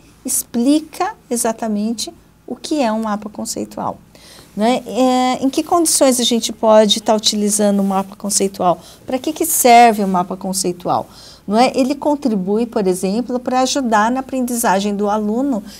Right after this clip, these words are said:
de determinada matéria, de determinado conteúdo, não é? E de uma forma que este aluno vai ser ativo no processo, porque ele é que vai construir o mapa,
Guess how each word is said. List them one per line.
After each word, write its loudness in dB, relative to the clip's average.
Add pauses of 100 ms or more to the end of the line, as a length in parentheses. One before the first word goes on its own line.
(120)
de -6
determinada -2
matéria, 0
de -4
determinado -2
conteúdo, -2 (460)
não -2
é? 4
E 0
de -2
uma 4
forma 0
que -2
este -2
aluno 0
vai 0
ser -2
ativo -2
no 0
processo, -6 (420)
porque -2
ele 2
é 2
que -2
vai 2
construir -2
o 0
mapa, -6